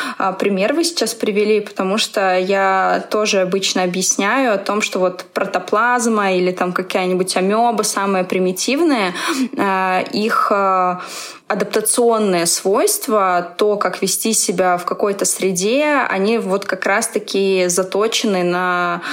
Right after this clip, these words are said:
в том числе на агрессии. То есть, когда там нужно, м, обхватить еду, проглотить её, когда, наоборот, там нужно, э, перебраться с одного там не очень приятного места, э, активно в другое место, это всё получается агрессия, сама жизнь.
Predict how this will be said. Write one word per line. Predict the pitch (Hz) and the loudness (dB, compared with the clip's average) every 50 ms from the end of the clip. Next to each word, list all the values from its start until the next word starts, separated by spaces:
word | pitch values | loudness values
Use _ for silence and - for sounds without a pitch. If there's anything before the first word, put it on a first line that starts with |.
| 285 247 - | -8 -6 -6
в | - - - | -8 -8 -4
том | - 262 262 262 | -4 -2 -2 0
числе | 254 247 - - 240 240 | 0 0 0 0 2 2
на | 240 214 196 | 2 2 0
агрессии. | 196 190 214 208 202 196 196 - - 180 | 0 2 2 2 2 2 2 0 0 -2
То | 175 185 180 | -2 -2 -2
есть, | 180 - | -2 -2
когда | - 185 185 190 196 196 | -2 -2 -2 0 -2 0
там | 196 196 180 180 | 0 0 0 0
нужно, | 190 196 196 180 196 185 175 175 170 170 170 175 | 0 0 0 0 0 0 0 0 0 0 0 -2
м, | 180 165 - 143 151 170 - - - - | -2 -2 -2 -2 -2 -2 -4 -4 -4 -8
обхватить | - - - - 202 196 196 - 226 202 - - - | -8 -6 -4 -2 -2 -2 -2 -2 -4 -4 -4 -2 -2
еду, | 202 185 175 202 220 233 247 | -2 0 0 2 2 2 2
проглотить | 226 240 - 208 190 185 185 196 196 - - 214 214 208 208 - - | 0 0 -2 -2 0 2 0 0 0 -2 -2 -2 -2 -2 -2 -2 0
её, | 196 190 190 185 | 0 0 0 0
когда, | - 190 185 180 202 196 | -2 -4 -2 -2 -2 0
наоборот, | 196 185 180 185 175 190 202 202 196 196 - | 0 0 0 0 0 0 0 0 0 -2 -2
там | - 175 175 175 | -2 0 0 2
нужно, | 185 196 196 185 185 180 165 170 - 285 320 302 247 - | 2 0 0 0 0 -2 -2 -2 -4 -4 -4 -4 -4 -2
э, | - 185 180 175 170 160 165 - - | -2 -2 0 0 -2 -2 -4 -4 -4
перебраться | 226 202 202 190 214 214 202 208 208 - - 185 | -2 -2 0 0 2 2 2 2 0 0 0 0
с | - - 196 | 0 0 0
одного | 180 185 185 180 190 202 196 | 0 0 0 2 2 0 0
там | 196 185 180 185 | 0 0 0 2
не | 190 196 | 2 2
очень | 202 196 196 196 - 202 196 | 2 2 0 0 0 -2 0
приятного | - 202 202 196 185 196 190 - 208 185 190 180 | 0 0 2 2 2 0 0 -2 0 0 2 2
места, | 185 185 190 190 185 - - - - 180 170 170 170 165 165 170 190 - - 180 175 - | 2 2 2 2 0 0 -2 0 0 0 0 0 0 0 2 2 2 0 0 0 0 0
э, | - | -2
активно | 180 - - - 226 185 196 185 | -4 -4 -2 -2 -2 0 0 -2
в | 170 170 | -2 -2
другое | 175 185 170 180 196 220 247 247 | -2 -2 0 2 2 2 2 2
место, | 240 220 208 202 - - - | 2 0 0 -2 -2 -2 -2
это | 185 185 - 180 | -2 -2 -2 -6
всё | - - 196 190 | -4 -4 -4 -4
получается | 196 - 180 180 - - 202 190 185 185 - - 180 | -2 -2 -2 -2 0 0 0 0 0 0 -2 -2 -2
агрессия, | 175 170 190 190 190 220 294 - - - - 214 196 180 180 | 0 0 2 2 2 2 2 0 0 0 0 2 2 2 0
сама | 175 - - 175 175 185 196 | 0 -2 -2 -2 -2 -2 0
жизнь. | 196 185 185 185 175 - - - - - | 0 0 0 0 0 -2 -2 -4 -6 -6